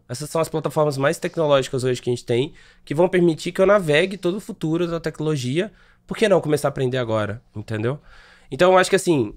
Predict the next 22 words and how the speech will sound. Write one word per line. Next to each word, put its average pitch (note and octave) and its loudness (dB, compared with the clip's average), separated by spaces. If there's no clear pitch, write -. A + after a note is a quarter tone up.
olhar C#3+ 4
pra G#3+ -2
essas F#3+ -6
plataformas C3 -2
que - -12
tão B2 -4
mais D#3 2
avançadas, B2+ 0
que - -20
são - -2
as A#2 -4
digital A2+ -4
metaverso, G2+ -8
e - -12
como E3 4
eu D3+ 6
agrego B2 2
no A#2+ 0
meu A#2 -2
serviço, A#2+ -8
é D3 -2
legal. A2+ -6